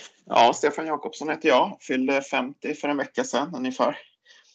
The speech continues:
Eh, har, eh, jobbat som V D på Speedy sedan tjugohundratretton. Eh, och brinner verkligen för,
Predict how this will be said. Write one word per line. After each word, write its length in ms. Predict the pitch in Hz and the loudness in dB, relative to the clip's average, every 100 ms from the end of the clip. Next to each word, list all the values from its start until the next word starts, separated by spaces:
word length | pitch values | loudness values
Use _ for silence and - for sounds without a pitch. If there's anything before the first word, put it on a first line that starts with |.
| _ _ - | _ _ -2
Eh, 520 | 107 110 107 110 80 - | 2 4 4 4 0 -2
har, 600 | 131 127 123 123 117 123 | 2 4 6 4 4 4
eh, 1160 | 123 123 120 120 120 120 120 120 113 110 92 67 50 - - _ _ _ 117 | 6 6 4 4 4 2 2 0 0 -2 -4 -8 -12 -20 -20 _ _ _ 2
jobbat 460 | 151 107 127 131 | 2 6 2 2
som 440 | - 131 127 117 98 | -4 -2 -2 -2 -2
V 220 | 127 110 | 0 2
D 100 | 110 | 0
på 60 | - _ - | -6 _ -6
Speedy 280 | 110 113 | 0 0
sedan 400 | 120 120 113 107 | 0 0 0 -2
tjugohundratretton. 1400 | - - 107 95 101 104 107 98 101 - 110 _ 95 160 - _ - - - _ - | -8 -4 -2 -2 0 -2 -2 -4 -4 -6 -10 _ -6 -6 -10 _ -20 -20 -20 _ -8
Eh, 480 | 98 95 98 95 95 | -2 2 2 2 2
och 260 | - 104 104 | 0 -2 -2
brinner 440 | 95 101 113 123 | -2 -2 0 0
verkligen 560 | 107 76 - 92 90 87 | 0 0 -2 -2 -2 -4
för, 500 | - 92 90 82 | -2 2 2 0